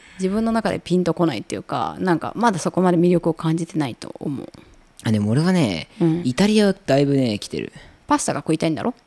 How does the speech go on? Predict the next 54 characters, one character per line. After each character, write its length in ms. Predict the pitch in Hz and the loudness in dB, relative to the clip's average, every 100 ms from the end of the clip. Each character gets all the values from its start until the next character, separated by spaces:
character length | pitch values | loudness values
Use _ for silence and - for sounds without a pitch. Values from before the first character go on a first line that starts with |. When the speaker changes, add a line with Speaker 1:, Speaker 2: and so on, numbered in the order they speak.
| _ - | _ -14
Speaker 2:
違 40 | 98 | -12
う。 100 | 85 _ 190 | -12 _ -2
Speaker 1:
何？ 320 | 165 - - _ _ _ _ _ _ - | -2 -2 -12 _ _ _ _ _ _ -4
Speaker 2:
で、 80 | |
ま 120 | 107 107 | -2 0
あ、 60 | |
で 80 | 107 | 0
も、 180 | 104 117 | 0 -2
そ 120 | - | -2
れ、 60 | 165 | 0
ま 160 | 160 | 2
あ、 40 | 127 | 2
め-、 120 | 113 | 2
飯 320 | 110 143 240 | 2 2 2
の 100 | 277 | 2
部 100 | 330 | 2
分 140 | 156 | 0
も 140 | 95 90 | -2 -4
あ 60 | |
る 120 | 85 64 | -6 -8
よ。 60 | - | -10
ま 260 | 120 107 76 | -6 -6 -6
あ、 20 | |
美 80 | 95 | -4
味 80 | 117 | -4
し 220 | - 107 | -4 -4
い 20 | |
し、 600 | 92 - 104 95 85 85 202 - | -6 -6 -4 -4 -6 -10 -8 0
Speaker 1:
う 40 | |
ん。 40 | 175 | 0
Speaker 2:
め-、 200 | 156 107 | 0 -4
ご 80 | |
飯 140 | 101 92 | -6 -6
が 80 | 82 | -6
ね。 200 | 123 202 _ | -8 -8 _
Speaker 1:
う 80 | 185 | 0
ん。 220 | 175 165 - _ _ - | 0 0 -10 _ _ -10
Speaker 2:
ご 60 | |
飯 80 | 104 | -8
が 80 | 90 | -6
日 100 | 90 | -4
本 180 | 107 127 | 0 2
人 120 | 151 | 2
の 80 | 110 | 0
口 160 | - | -2
に 60 | 107 | -2
合 80 | 113 | 0
い 60 | |
や 100 | 131 | 0
す 100 | 139 | 0
い 80 | 143 | -2
し、 420 | 127 - 240 226 - 214 | -4 -4 -4 -4 -8 0
Speaker 1:
う 80 | |
ん。 280 | 185 160 156 | 4 4 2